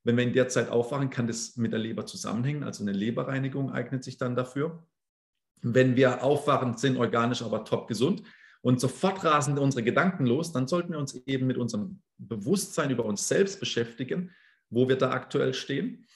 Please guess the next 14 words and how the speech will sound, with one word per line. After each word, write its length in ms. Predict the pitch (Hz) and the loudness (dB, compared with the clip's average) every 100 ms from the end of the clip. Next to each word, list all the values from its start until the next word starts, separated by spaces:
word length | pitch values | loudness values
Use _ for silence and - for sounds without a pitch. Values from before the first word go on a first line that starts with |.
| - - _ _ _ - | -20 -20 _ _ _ 4
Und 440 | 180 294 - - - _ _ _ _ _ _ _ _ _ | 6 6 0 -12 -18 _ _ _ _ _ _ _ _ _
den 120 | 135 | 2
Schlaf 500 | 127 - 127 160 202 | 2 4 4 4 0
können 180 | - 151 | -2 0
wir 240 | 139 131 - | 2 0 -2
sehr, 320 | 110 147 202 | 0 4 4
sehr 140 | 185 | 4
gut 180 | 143 165 | 0 0
optimieren, 600 | 156 - 139 147 147 147 | 0 2 2 4 2 2
wenn 120 | 120 | 4
wir 100 | 120 | 4
morgens 640 | 117 113 123 139 151 151 - | 4 6 6 4 -2 -6 -4
gut 200 | 135 - | -4 0
aufstehen. 640 | 107 107 - 92 - - | 0 -2 -6 -8 -10 -14